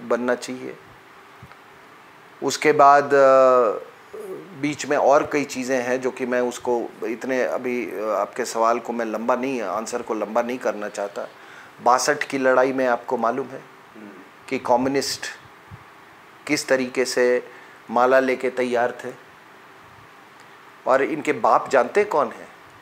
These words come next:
Speaker 1: इनका बाप पहले होता था स्टालिन, लेनिन,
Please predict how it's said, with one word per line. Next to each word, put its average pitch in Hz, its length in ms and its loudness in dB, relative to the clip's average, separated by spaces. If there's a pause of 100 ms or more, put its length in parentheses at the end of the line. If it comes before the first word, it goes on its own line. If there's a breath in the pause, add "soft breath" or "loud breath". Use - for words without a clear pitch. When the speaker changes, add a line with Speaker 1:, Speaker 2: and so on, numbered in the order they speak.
(640)
Speaker 1:
इनका 120 280 0
बाप 117 480 0
पहले 117 240 0
होता 113 360 0
था 113 280 0 (200)
स्टालिन, 113 720 -4
लेनिन, 107 280 -6